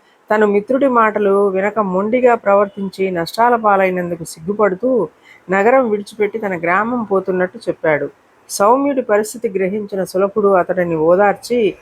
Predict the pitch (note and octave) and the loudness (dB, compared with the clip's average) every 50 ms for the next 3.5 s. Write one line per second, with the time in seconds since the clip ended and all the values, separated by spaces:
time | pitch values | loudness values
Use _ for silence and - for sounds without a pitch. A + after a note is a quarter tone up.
0 | - - - - - - G3 G3+ A3+ A3 A3 A3+ A#3 B3+ C#4+ C#4 C4+ A#3 G#3+ G3 | -18 -20 -20 -20 -4 -2 0 2 4 4 4 2 2 2 0 0 0 0 2 2
1 | F#3 F#3+ G#3 A3+ A#3+ B3+ B3 B3 A#3+ A3+ A3 A3 G#3+ G3+ E3+ F3 F3+ F#3+ G3+ A#3 | 4 4 2 2 2 2 2 2 2 0 0 0 -2 -2 0 0 0 0 0 -2
2 | A#3 - - A#3+ A3 G#3 G3+ G3 F#3+ F#3+ F#3+ F3+ F3 F3 F3+ F#3+ G3+ A3 A#3 A3+ | -4 -6 -4 -4 -2 -2 -2 0 0 0 2 2 0 -2 -4 -4 -4 -4 -6 -4
3 | - F#3 F3+ E3+ E3 D#3 D3 C#3+ C#3+ | 0 2 2 4 4 2 0 -2 -4